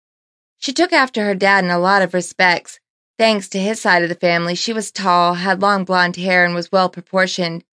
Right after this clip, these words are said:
She also had the sky blue eyes and bronze skin she inherited from her mother. The trip to the beach house was to be her final bash before she had to start behaving like an adult.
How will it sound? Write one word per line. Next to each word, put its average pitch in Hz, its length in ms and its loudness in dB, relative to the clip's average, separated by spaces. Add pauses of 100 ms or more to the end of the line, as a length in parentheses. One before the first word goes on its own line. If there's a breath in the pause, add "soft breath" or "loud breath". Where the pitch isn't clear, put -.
(520)
She - 120 -2
also 330 280 2
had 226 140 0
the 196 100 -4
sky 190 300 2
blue 220 220 -2
eyes 175 320 2 (360)
and 208 120 -2
bronze 214 340 2
skin 190 260 -2
she 180 160 -4
inherited 185 520 0
from 175 140 -2
her 175 100 0
mother. 175 460 2 (760)
The 233 80 0
trip 277 300 0
to 320 100 -2
the 311 80 -2
beach 208 260 -2
house 185 320 0
was 202 200 -4
to 214 100 -2
be 214 200 -2
her 202 160 0
final 202 400 2
bash 180 600 2 (340)
before 277 340 2
she 226 220 -2
had 185 220 2
to 180 80 -8
start 180 280 2
behaving 180 420 0
like 175 260 2
an 175 80 -2
adult. 170 480 0